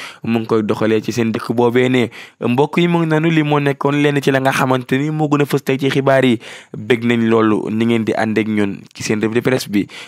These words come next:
Waaye nag, mbokk yi, nag duñ ko daanalee foofu, nuñ koy ànd ak yéen saa su nekk rek ci la nga xamante ni rek moom moo gën a fës ci bis bi. Dañ koy ànd ak yéen rek ci la nga xamante ni daal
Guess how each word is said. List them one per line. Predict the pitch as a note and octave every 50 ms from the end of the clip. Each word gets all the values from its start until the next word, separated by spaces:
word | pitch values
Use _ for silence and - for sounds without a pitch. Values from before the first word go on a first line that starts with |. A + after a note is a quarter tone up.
| - -
Waaye | - - A2 A2 A2+
nag, | A2+ C3 D3
mbokk | C#3+ B2 A#2+ B2 A#2+ - -
yi, | B2+ C3+ D#3+
nag | D3
duñ | B2 A#2+ A#2+
ko | - A#2+
daanalee | A#2+ B2+ C3 C3+ C#3 C#3
foofu, | C3+ - C3 - - C3+
nuñ | B2+ B2
koy | A#2+ - C3 B2+
ànd | - B2 B2 B2+
ak | B2
yéen | B2+ B2+ B2
saa | B2+ B2
su | - -
nekk | B2+ B2 A#2
rek | B2+ C3 B2+
ci | - B2+
la | B2+ B2+
nga | B2 B2+ B2+
xamante | E3 C3+ C3 C3 C3 - C3
ni | C3 C3
rek | C3+ C3+ - _ - - - - _ _
moom | - A#2 B2+ C#3+ D3 D#3 D#3 D#3
moo | D#3 D3+
gën | C3+ C#3 D3 C#3+
a | C#3+
fës | C#3 - - C#3+ C3+ - - - - C#3+ -
ci | - - B2+
bis | A2+ A#2 A#2 - -
bi. | E3+ D#3 F#2 D2
Dañ | - A#2 D3 D#3+
koy | E3 -
ànd | - D#3+ D3+
ak | D3+ C#3
yéen | C#3 C#3 C3+ C3+
rek | C#3+ C#3
ci | - C#3
la | C3+ C3
nga | C3 C3+
xamante | C3 D#3+ C3 B2+ A#2+ B2 B2
ni | A#2+
daal | A#2 A#2+ A#2+ D3+